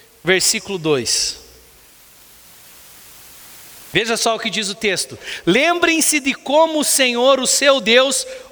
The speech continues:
os conduziu por todo o caminho do deser-, no deserto." Quem que levou o povo pro deserto? O que que tá escrito aí no versículo? Quem que levou o povo pro deserto?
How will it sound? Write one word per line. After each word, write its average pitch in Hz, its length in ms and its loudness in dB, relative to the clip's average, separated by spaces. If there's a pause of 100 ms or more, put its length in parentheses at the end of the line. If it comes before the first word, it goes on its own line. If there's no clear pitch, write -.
os 370 340 6
conduziu 294 800 2
por 277 260 0
todo 285 440 4
o - 20 -14
caminho 262 560 -2
do 247 120 -8
deser-, 220 540 2
no 240 140 -2
deserto." 202 600 0 (720)
Quem 330 220 0
que 320 100 -2
levou 285 360 4
o 294 60 -2
povo 294 340 0
pro 285 160 -10
deserto? 269 560 2
O 285 60 -12 (1500)
que 196 160 0
que - 60 -16
tá 233 100 2
escrito 247 400 -4
aí 240 80 0
no 233 60 -6
versículo? 220 500 -2
Quem 269 180 -4
que 269 80 -10
levou 240 220 0
o 233 40 -4
povo 247 260 -2
pro 240 100 -14
deserto? 247 560 0